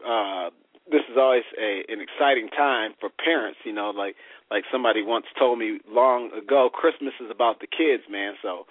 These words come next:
we've been doing a lot of, um, of Christmas shopping, getting that out the way,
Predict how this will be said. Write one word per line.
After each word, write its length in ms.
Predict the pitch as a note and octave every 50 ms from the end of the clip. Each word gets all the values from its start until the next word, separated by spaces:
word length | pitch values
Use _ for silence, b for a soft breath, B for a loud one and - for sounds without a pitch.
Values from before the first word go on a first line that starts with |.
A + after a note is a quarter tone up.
| B B B B B B B B B
we've 220 | A#2+ A#2+ A2+ G#2
been 200 | A2 A2+ G#2+ G#2 G#2
doing 220 | A2 A2 G#2+ G#2
a 140 | F#2+ F2 F#2
lot 280 | G2 G#2 A2+ A#2 - - -
of, 260 | G2 G2 F#2+ F#2 -
um, 440 | F#2 F#2 F2+ F2 F2 F2 F2 E2+ -
of 180 | G2 F#2+ F#2 -
Christmas 400 | - - E3 D3+ - - C#3 B2+ - -
shopping, 360 | C#3+ C3 A#2+ A#2+ - C3 B2 A#2
getting 200 | A#2 G#2 G#2+ A#2
that 160 | A#2 A2+ A2+
out 180 | G#2+ G2 - -
the 80 | -
way, 480 | - F2+ B2 C3+ C3 C3 B2+ B2+ C3